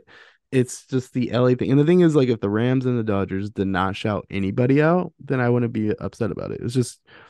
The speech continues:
they both were like, "Good luck to the Lakers," and then they didn't say, like, the, the Clippers are the same fran-, like,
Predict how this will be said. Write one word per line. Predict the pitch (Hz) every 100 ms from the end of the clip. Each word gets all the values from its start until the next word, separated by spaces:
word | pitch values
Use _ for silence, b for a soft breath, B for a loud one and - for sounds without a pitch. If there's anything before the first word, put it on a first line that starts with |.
| B
they | 113 107
both | 107 120 120
were | 117
like, | 110 92 -
"Good | - 120
luck | 120 -
to | 113
the |
Lakers," | 107 127 127 90 92 - - _ _ _ _ _ _ -
and | 104 107
then | 107
they | 104
didn't | 104 101
say, | 104 135
like, | 117 113 113
the, | 123
the | 127 104
Clippers | - 120 117 110
are | 104 95 - -
the | 117
same | - 117 104
fran-, | 107 98
like, | 104